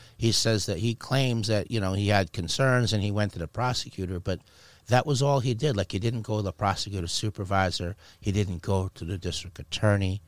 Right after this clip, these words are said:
You know, he didn't go to the attorney general. He, he, he didn't go to the F B I. He didn't do anything. He just sat back and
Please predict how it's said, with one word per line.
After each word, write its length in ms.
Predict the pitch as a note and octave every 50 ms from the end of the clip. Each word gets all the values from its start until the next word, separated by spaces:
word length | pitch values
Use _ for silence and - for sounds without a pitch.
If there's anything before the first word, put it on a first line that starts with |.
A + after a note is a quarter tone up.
| - - - - - - - - _ _
You 80 | - G2+
know, 140 | F#2+ F#2 F2+
he 100 | F#2 G2
didn't 220 | G2 G2+ F#2 F#2
go 160 | F2+ G2 F#2+
to 60 | F#2+ F2+
the 120 | F2 F2
attorney 400 | E2 - - - G2 F2+ E2+ D#2+
general. 640 | D2+ - G#2 G2 G2+ G2 G2 F#2+ F#2 F#2 F2+ F2+ - _ _ _ _
He, 140 | - - - -
he, 280 | - - - - F#2+ -
he 300 | - G2 G2 G#2 G2 G#2
didn't 140 | G#2 G2+ F#2
go 80 | F#2+ F#2
to 60 | F2
the 80 | F#2
F 140 | F#2+ F#2 -
B 120 | - E2+ F2+
I. 160 | F#2+ G#2+ A#2
He 100 | C#3+ D#3+
didn't 180 | D#3 D3 C#3
do 160 | B2+ C3 A#2 A2
anything. 400 | B2 C#3 B2+ G#2+ - - E2 E2
He 140 | E2+ A2+
just 260 | A2+ B2 B2 G#2+ - -
sat 260 | - A#2 A2+ A2 -
back 300 | - A2 G#2+ G#2 G#2 -
and 200 | F#2+ F#2 F2 F2